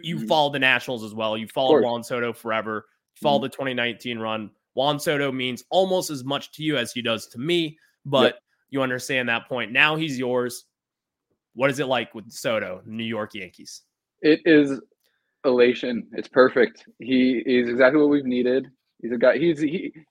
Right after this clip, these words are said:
Speaker 2: he is the opposite of Joey Gallo, is what he is.
Speaker 1: <laughs>
Speaker 2: Um,
Speaker 1: That's, that's true.
Speaker 2: <laughs> all he does is hit. I mean, all he does is hit.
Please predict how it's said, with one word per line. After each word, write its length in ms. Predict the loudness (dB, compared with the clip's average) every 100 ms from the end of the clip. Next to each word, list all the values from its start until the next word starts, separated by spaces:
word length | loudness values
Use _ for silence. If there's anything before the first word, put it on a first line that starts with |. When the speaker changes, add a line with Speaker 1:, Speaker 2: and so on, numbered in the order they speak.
| _
Speaker 2:
he 180 | -2 6
is 260 | 6 6
the 260 | 2 0 2
opposite 500 | 4 4 0 -10 -10
of 140 | -8 -6
Joey 200 | -6 -4
Gallo, 360 | -4 -6 -12 _ _ -20
is 120 | -8
what 120 | -6
he 100 | -4
is. 220 | -6 -10 -18 _ -6
Speaker 1:
<laughs> 80 | 2
Speaker 2:
Um, 340 | 4 6 6
Speaker 1:
That's, 340 | 4 2 -4 -8
that's 220 | -6 -6
true. 280 | -4 -2 -2 -4
Speaker 2:
<laughs> 80 | 4
all 140 | 6
he 120 | 8 6
does 240 | 4 4
is 120 | 0
hit. 260 | 0 0 -2 _ _ -20 _ -8
I 40 |
mean, 200 | -6 -4 2
all 100 | 2
he 80 | 4
does 160 | 0
is 120 | -2 -4
hit. 180 | -4